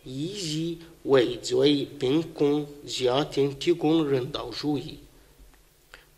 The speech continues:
关怀和社会发展的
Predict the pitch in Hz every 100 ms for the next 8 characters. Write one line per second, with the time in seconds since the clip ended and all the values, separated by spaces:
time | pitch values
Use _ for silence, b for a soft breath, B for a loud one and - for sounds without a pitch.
0 | - 120 127 170 180 165 147 156 - -
1 | 120 - - 160 - 135 135 127 110 107
2 | 123 147 139 117 -